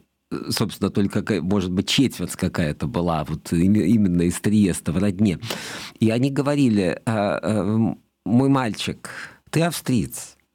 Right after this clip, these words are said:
ты гражданин Австрии, в широком смысле. Так себя и называй». И тогда послушный сын покивал и сказал: «Да, хорошо, я австриец, как и мои родители, которые тоже австрийцы».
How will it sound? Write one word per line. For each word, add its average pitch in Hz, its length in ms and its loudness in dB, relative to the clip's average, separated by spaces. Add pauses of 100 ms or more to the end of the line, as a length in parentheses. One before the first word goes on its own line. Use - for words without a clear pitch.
(420)
ты 156 100 0
гражданин 110 680 0 (360)
Австрии, - 540 -8 (800)
в - 60 -6
широком - 380 -2
смысле. - 380 -12 (720)
Так 147 200 -2
себя 107 240 0
и 117 60 2
называй». 98 440 0 (600)
И 82 100 0
тогда 87 320 -2
послушный 98 500 -2
сын 131 300 0
покивал 90 480 -2
и - 20 -2
сказал: 73 380 -4
«Да, 80 420 -4
хорошо, - 560 -8
я 101 160 -2
австриец, - 720 -8 (100)
как 110 220 -4
и 95 40 0
мои 95 180 4
родители, 85 520 -2
которые 95 440 -2
тоже 71 400 -6
австрийцы». - 600 -12